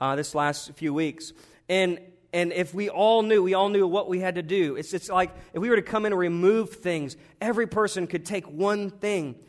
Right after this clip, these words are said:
and that would be your job. I'm the tissue box person. I'm the chair on the left. I'm the, I'm this stand. This is my job. I'm in charge of this stand. Well, I'm in charge of,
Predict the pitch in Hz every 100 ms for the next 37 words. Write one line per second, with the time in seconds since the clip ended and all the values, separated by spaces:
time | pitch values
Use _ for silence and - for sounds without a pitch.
0 | _ - 175 202 214 190 196 208 202 160
1 | 185 165 160 208 226 208 - 220 220 -
2 | 151 147 139 - 160 143 - 107 - -
3 | - 196 233 208 - 214 202 190 190 185
4 | 214 175 - - 208 220 220 208 202 196
5 | - 180 233 214 160 220 214 - - 175
6 | 139 175 214 185 170 180 190 156 147 123
7 | 113 - - 208 220 202 196 180 165 151
8 | 190 190 175 151 170 180 240 262 240 202
9 | 185 175 170